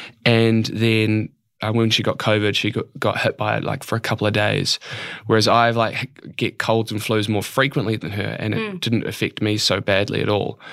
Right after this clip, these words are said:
Speaker 1: And similarly with, she got the flu this year as well, and so did I, and it didn't affect me so bad either.
Speaker 2: Yeah, it's, it's an odd one. Again,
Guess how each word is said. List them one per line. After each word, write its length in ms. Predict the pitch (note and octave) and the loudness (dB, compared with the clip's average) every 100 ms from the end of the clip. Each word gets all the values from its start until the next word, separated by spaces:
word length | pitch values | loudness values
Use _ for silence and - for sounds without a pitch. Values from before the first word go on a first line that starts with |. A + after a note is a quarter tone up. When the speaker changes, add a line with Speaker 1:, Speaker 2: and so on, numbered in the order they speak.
| - - - | -18 -16 -4
Speaker 1:
And 440 | G#2+ G#2+ G#2 G#2 | 0 2 2 0
similarly 540 | - - B2 A2 G#2 | 0 2 4 4 2
with, 160 | G2+ G2 - - - | 2 -2 -4 -16 -4
she 200 | - A2+ | -2 -2
got 80 | |
the 80 | - | -4
flu 260 | - A#2 A2 | 0 2 2
this 240 | G2 - | 0 -2
year 140 | G2+ G2 | 0 0
as 140 | G#2 | 0
well, 340 | G#2 G2 G#2+ - | 2 2 -2 -8
and 120 | G#2+ | -6
so 120 | G2+ | -4
did 120 | G2+ | 0
I, 260 | G2 G2 - | 0 0 -4
and 420 | G#2+ G#2 G#2 - - _ | -4 -4 -4 -6 -10 _
it 140 | - - | -10 -6
didn't 180 | - | -6
affect 320 | - - - - | -6 -6 -8 -6
me 140 | A2+ | -4
so 180 | - A2+ | -4 -4
bad 320 | G#2+ G2+ - - - - | -4 -4 -6 -14 -14 -2
either. 440 | A2+ G#2+ G#2 - _ _ _ _ _ - | 0 2 -2 -6 _ _ _ _ _ -2
Speaker 2:
Yeah, 460 | D4+ E4 D#4 D#4 | 2 4 4 2
it's, 160 | D#4 - | 0 0
it's 200 | D#4 - | -2 2
an 120 | D4 C#4+ | 0 2
odd 220 | C#4 C4+ | 2 2
one. 260 | B3+ G#3+ F#3 | 2 0 0
Again, 600 | A#3+ - C4 C4+ B3+ B3 | -2 -2 0 2 2 0